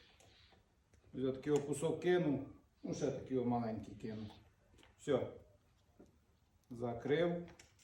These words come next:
І тут, бачите, на поплавку можна відкрити більший отвір. Я самий мінімум ставлю.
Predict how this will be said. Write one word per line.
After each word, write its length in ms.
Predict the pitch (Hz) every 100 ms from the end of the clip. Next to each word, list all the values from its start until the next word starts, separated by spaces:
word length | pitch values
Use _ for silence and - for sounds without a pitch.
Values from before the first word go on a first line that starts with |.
| - - - _ _ - _ _ - - - -
І 320 | 220 214 202 202 - - - _
тут, 120 | 170 147
бачите, 360 | 190 - 190
на 60 | 175
поплавку 840 | - 170 170 160 185 180 - - - - -
можна 500 | 151 165 160 160 151 - - - - -
відкрити 520 | 135 180 175 - 127
більший 420 | 117 160 180 196
отвір. 420 | 190 196 175 165
Я 220 | 139 202 214
самий 380 | 202 185 180
мінімум 480 | 160 151 131 123 120
ставлю. 460 | - 135 123 120